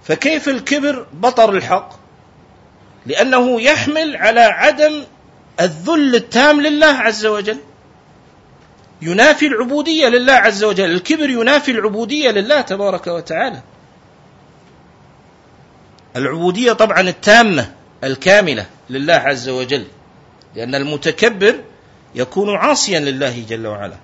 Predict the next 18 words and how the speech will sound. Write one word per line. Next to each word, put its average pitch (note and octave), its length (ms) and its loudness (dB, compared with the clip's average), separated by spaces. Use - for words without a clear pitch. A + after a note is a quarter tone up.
إلا F#3+ 260 0
إذا F3+ 240 0
حمله F#3 640 -2
كبره G3 640 -4
على E3+ 300 2
ما D#3 160 -2
حمل F#3+ 480 0
الكبر G3+ 680 0
إبليس A#3+ 720 -2
فهذا G3 380 0
أمر C#4 420 0
آخر. - 240 -6
لكن E3+ 360 0
المقصود C4 680 -2
أن E3 180 0
الكبر C#4+ 640 0
لا G#3+ 280 4
يقع D4 420 4